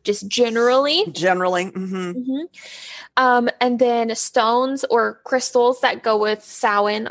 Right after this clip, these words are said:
Speaker 1: are obsidian, jet, and hema-, hem-, hemate-,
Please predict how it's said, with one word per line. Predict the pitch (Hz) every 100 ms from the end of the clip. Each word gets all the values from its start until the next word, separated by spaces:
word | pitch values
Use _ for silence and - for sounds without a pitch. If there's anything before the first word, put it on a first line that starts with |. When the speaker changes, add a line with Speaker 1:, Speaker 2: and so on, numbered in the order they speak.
| -
Speaker 1:
are | 220 208
obsidian, | 202 - - 269 262 262 269 277
jet, | 220 240 226 233 -
and | 214 208
hema-, | 214 - - 302 269 208 - -
hem-, | - 302 285 254
hemate-, | - - 294 233 151